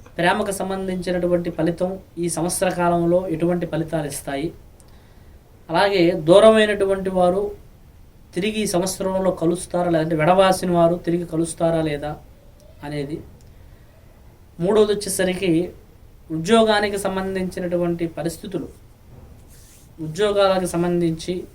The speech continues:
ఎన్ని ప్రయత్నాలు చేసినా అవనటువంటివి ఈ సంవత్సర కాలంలో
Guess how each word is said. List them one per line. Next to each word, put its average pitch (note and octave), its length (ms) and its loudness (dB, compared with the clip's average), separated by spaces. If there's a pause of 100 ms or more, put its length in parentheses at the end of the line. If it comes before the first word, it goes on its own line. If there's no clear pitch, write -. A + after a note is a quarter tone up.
(800)
ఎన్ని G3 280 0
ప్రయత్నాలు G3 500 2
చేసినా F3 440 -2
అవనటువంటివి E3+ 760 0 (160)
ఈ F3 120 -4
సంవత్సర F#3+ 420 0
కాలంలో F#3 440 2